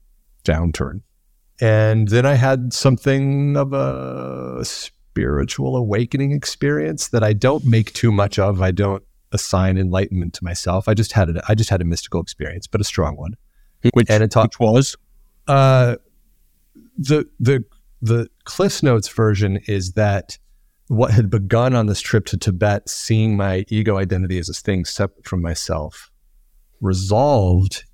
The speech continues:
Speaker 1: in one sudden moment into an experience of allowing that ego identity to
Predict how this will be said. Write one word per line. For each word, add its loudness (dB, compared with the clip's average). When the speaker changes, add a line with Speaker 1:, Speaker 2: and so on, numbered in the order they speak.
Speaker 1:
in 4
one 2
sudden -2
moment -2
into 2
an 2
experience 0
of 0
allowing 0
that 4
ego 4
identity 2
to -2